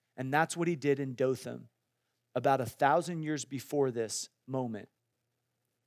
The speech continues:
in the life of Joseph. In Dothan, that was where his brothers decided to forsake him. It was in Dothan that, that his brothers put, uh, Joseph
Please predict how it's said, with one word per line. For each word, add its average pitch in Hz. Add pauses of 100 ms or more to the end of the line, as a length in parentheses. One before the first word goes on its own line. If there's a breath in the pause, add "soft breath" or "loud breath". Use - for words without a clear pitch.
(200)
in 131
the 123
life 120
of 117
Joseph. - (840 soft breath)
In 165
Dothan, 170
that 170
was 156
where 151
his 131
brothers 143 (260)
decided 143
to 139
forsake 139
him. - (600 soft breath)
It 208
was 190
in 170
Dothan 185
that, 160
that 170 (140)
his 170
brothers 180
put, 190 (300 loud breath)
uh, 175 (120)
Joseph 196